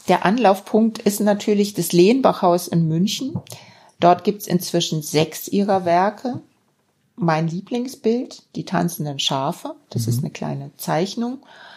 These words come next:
Speaker 1: Und, ähm, dann einen dieser Bildteppiche,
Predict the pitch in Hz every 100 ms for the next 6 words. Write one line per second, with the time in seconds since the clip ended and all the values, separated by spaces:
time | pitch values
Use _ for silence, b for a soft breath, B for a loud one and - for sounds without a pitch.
0 | B B B _ _ - 196 190 190 196
1 | 185 185 - 175 165 160 156 156 143 165
2 | 156 151 151 - 156 156 156 147 151 147
3 | 156 196 - 214 220 220 - 254